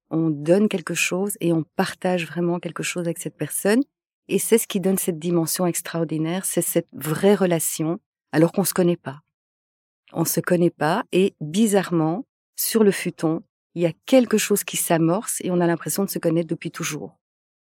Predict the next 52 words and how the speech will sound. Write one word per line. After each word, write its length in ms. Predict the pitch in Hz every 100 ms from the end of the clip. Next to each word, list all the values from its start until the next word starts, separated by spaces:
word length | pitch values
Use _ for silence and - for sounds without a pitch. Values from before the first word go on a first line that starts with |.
| -
Et 60 |
finalement, 400 | 165 175 165 170
pourquoi ? 340 | 175 - - 185
Parce 140 | 214
que 80 | 170
les 200 | 165 156
âmes 120 | 170
se 140 | - 156
connaissent 320 | 156 156 151
depuis 240 | 156 -
toujours. 400 | - 151 - - _
Ça, 180 | - -
c'est 160 | - 165
mon 160 | 165
interprétation. 880 | 160 - 147 - 156 165 - - 165 _ _ _ -
J'ai 180 | 156 170
dû 320 | 160 175 175
apprendre 580 | 170 - - 170 185 202
le 80 | 240
massage. 640 | 247 - - 247 262 254
Il 20 |
n'y 80 | 196
a 60 | 185
pas 140 | 247
vraiment 280 | 226 220 208
de 120 | 190
cours 460 | - - 240 214 170
de 120 | 156
massage 640 | 151 - 165 156 151 - -
parce 340 | 165 - - 160 -
que 260 | 185 208 240 _ _ _
il 100 | -
n'y 140 | 190 185
a 60 |
pas 320 | - 185 214 208 -
un 160 | 180
droit 280 | 170 175 175
de 100 | 151
gauche, 480 | 135 165 170 202 -
il 20 |
faut 120 | 175
faire 180 | 180 170
ceci. 400 | - 170 - 226
C'est 200 | - 226
pas 220 | - 285
très 220 | - -
codifié. 640 | 196 190 160 156 - 160 156
Le 100 | 165
tout, 260 | - 262
c'est 300 | 277 - 185
d'être 400 | 160 208 - -
là 260 | 175 190